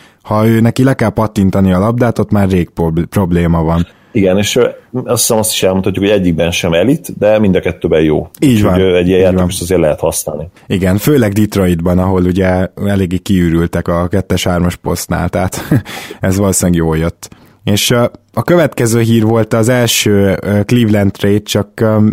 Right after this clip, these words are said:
Speaker 1: nem tudom pontosan, hogy külön lenne jó értékelni ezeket a cseréket, vagy egybe. Ö, most nézzük meg ezt külön, de igazából azt hiszem, a végén majd a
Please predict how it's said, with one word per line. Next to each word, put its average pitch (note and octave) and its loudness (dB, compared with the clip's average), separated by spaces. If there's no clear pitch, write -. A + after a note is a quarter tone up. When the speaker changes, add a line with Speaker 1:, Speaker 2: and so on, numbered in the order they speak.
Speaker 1:
nem C3 2
tudom A2+ 0
pontosan, A2 0
hogy G#2 0
külön C3+ 2
lenne G#2 2
jó G2+ 2
értékelni G#2 0
ezeket G2 0
a F#2+ -2
cseréket, G2+ -2
vagy G2 0
egybe. G2+ 0
Ö, G#2 0
most A2 -2
nézzük C3+ 2
meg A2 0
ezt G#2+ -2
külön, A2 2
de A2 0
igazából A2+ 2
azt A#2+ -2
hiszem, A2+ 0
a G#2 2
végén G#2+ 2
majd G#2+ 2
a A2 2